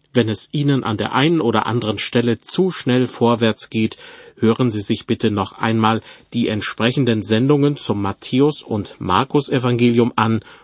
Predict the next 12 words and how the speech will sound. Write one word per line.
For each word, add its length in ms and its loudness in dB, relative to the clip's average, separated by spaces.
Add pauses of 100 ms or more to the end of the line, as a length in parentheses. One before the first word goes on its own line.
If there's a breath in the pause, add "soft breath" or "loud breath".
(160 loud breath)
oder 460 0
besorgen 500 -4
Sie 140 -2
sich 260 -6
die 160 -2
Sendemanuskripte. 1200 0 (1400 loud breath)
Mit 160 4
dem 120 2
Anfang 360 2
von 180 2
Kapitel 400 2
neun 460 2